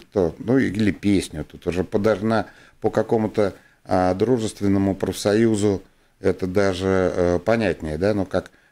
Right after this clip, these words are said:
раньше эти были рекорд-компании, они были такие тоже вот корпорации, где сидели какие-то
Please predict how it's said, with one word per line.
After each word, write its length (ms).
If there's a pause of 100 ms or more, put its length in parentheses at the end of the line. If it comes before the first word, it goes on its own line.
раньше 380
эти 120
были 220
рекорд-компании, 1040
они 280
были 260
такие 360
тоже 320
вот 120
корпорации, 760
где 200
сидели 380
какие-то 560